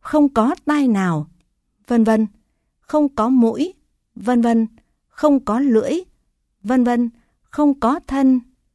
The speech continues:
vân vân. Không có ý nào, này Phaguna, do ý ấy có thể biết và tuyên bố về chư Phật quá khứ đã nhập Niết Bàn, đã đoạn các chướng ngại,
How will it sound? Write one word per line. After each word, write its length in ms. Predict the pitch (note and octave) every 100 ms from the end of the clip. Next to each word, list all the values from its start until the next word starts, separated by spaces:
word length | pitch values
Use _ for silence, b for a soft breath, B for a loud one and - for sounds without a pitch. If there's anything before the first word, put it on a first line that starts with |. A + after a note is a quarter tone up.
| _ -
vân 220 | G#3+ A3+
vân. 220 | G#3+ G#3+ G3 _ _ _ _ _ _ _ _
Không 320 | - D#4 D4+
có 200 | A#3 A#3 -
ý 220 | - A3+ F4
nào, 400 | B3+ F3+ D#3 D3+ _ _ _ _ _
này 340 | G#3+ G#3+ F#3+ F3+
Phaguna, 760 | F3+ C4 A#3+ C4 B3 A#3+ A#3 A3+ _ _ _ _ _ _ _ _
do 320 | A3+ D4+ G3+ -
ý 180 | A3+ B3+
ấy 400 | - A3 C4+ F#4 _ _ _ _
có 180 | A3+ E4
thể 240 | - F#3
biết 280 | D#3 B3+ F#4+ _
và 240 | F#3+ G3+ F3
tuyên 340 | - D4+ C4+
bố 280 | G#3+ A#3+ -
về 200 | G#3 G3
chư 220 | E3+ D4 C4+
Phật 200 | A3 F3+ _
quá 200 | G3 B3+
khứ 340 | - A#3+ C4 F#4 _
đã 280 | G#3+ G#3+ C4+ F#4
nhập 220 | A3 F3+ -
Niết 320 | A3+ F#4 -
Bàn, 300 | F#3+ F3 D3 _ _ _ _ _ _ _
đã 240 | G#3 -
đoạn 380 | E4 A3 F3+ D#3+ _
các 240 | E4+ -
chướng 200 | - A3+ D4+
ngại, 300 | G3+ D3